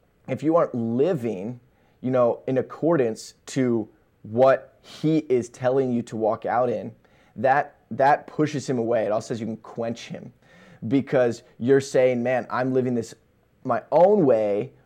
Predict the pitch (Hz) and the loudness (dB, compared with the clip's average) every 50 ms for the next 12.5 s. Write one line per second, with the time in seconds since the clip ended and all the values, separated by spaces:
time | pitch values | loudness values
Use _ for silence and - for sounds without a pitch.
0 | - 107 127 131 131 135 139 135 139 127 131 127 123 120 117 120 120 117 110 117 | -6 -2 0 0 2 2 2 2 2 2 0 0 0 0 0 2 2 2 2 0
1 | 110 - - - - - - - - - 151 160 151 139 120 107 104 - - - | -2 -2 -4 -8 -16 -16 -16 -14 -6 -2 0 2 2 2 0 -2 -6 -8 -12 -8
2 | - 123 117 117 127 135 131 147 147 160 165 - _ - 117 123 123 120 117 117 | -2 0 0 2 2 0 0 -2 -2 -2 -4 -8 _ -6 -4 -2 -2 0 -2 -2
3 | 113 110 104 113 127 147 147 - - - - 147 147 151 147 143 - - 117 - | -2 -4 -4 -2 -2 -2 -2 -4 -6 0 4 6 8 8 6 4 2 -6 -6 -2
4 | 127 113 113 120 113 - - 113 120 120 113 117 120 127 143 143 - - 135 131 | -2 0 0 0 -2 -2 -2 -2 -2 -2 -2 -4 -4 -2 -4 -4 -6 -8 -12 -12
5 | - - 127 120 - - 113 113 104 - 113 110 104 101 - - 113 113 120 117 | -10 -8 -6 -6 -6 -6 -8 -8 -8 -6 -6 -4 -4 -6 -4 -4 -2 -2 -2 -2
6 | 110 98 95 117 131 - - - - - - _ _ - 131 131 135 127 131 - | -4 -6 -6 -8 -10 -12 -18 -20 -20 -20 -20 _ _ 0 2 4 4 4 2 0
7 | - 135 120 107 113 120 113 104 - - 104 107 107 107 113 120 120 110 92 - | -4 -4 -2 0 0 0 -2 -2 -4 -6 -4 -4 -4 -4 -4 -2 -2 -2 -4 -4
8 | - - _ _ - _ _ _ _ _ - 107 135 135 127 135 131 151 160 156 | -8 -16 _ _ -20 _ _ _ _ _ -4 2 2 2 2 4 4 2 4 4
9 | 160 127 123 135 151 151 123 120 117 120 113 - _ _ - 127 117 120 131 135 | 2 2 4 6 4 4 4 0 -4 -4 -8 -10 _ _ -6 -6 -2 0 2 2
10 | 127 127 - - - 139 139 135 131 131 123 - - 101 117 131 127 117 110 110 | 2 2 0 -6 -4 -2 2 2 2 2 0 -2 -4 -4 -2 -2 -2 -2 -4 -4
11 | 110 127 117 110 104 - 135 127 123 117 120 113 101 117 110 107 101 - - - | -4 -2 -2 -4 -4 -2 0 0 0 2 0 0 0 0 2 0 0 -2 -6 -14
12 | - - 127 123 127 127 127 135 139 135 | -6 0 2 2 4 4 4 2 0 -2